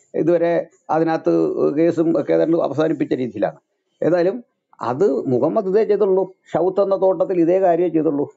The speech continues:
അവരുടെ തോളിൽ കൈവച്ചുകൊണ്ട് "നിന്നെ എനിക്ക് സമർപ്പിക്കാൻ" പറഞ്ഞു. അപ്പൊ ഇവർക്കിടയിൽ അതൊരു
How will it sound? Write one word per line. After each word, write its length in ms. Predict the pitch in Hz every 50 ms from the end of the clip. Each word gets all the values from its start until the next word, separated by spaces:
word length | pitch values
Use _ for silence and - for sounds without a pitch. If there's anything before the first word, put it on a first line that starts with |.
| - -
അവരുടെ 420 | 127 127 131 147 147 147 151 151 139 -
തോളിൽ 220 | 127 131 147 151 -
കൈവച്ചുകൊണ്ട് 540 | 139 135 147 143 - - 131 131 131 143 131
"നിന്നെ 200 | 127 127 143 147
എനിക്ക് 220 | 139 143 139 160 139
സമർപ്പിക്കാൻ" 560 | 143 147 156 151 147 170 165 156 180 170 151
പറഞ്ഞു. 180 | 123 95 92
അപ്പൊ 480 | - - _ _ _ _ _ _ - 151
ഇവർക്കിടയിൽ 720 | 151 151 160 233 254 - - 180 175 175 196 226 247 240 233
അതൊരു 200 | 220 208 220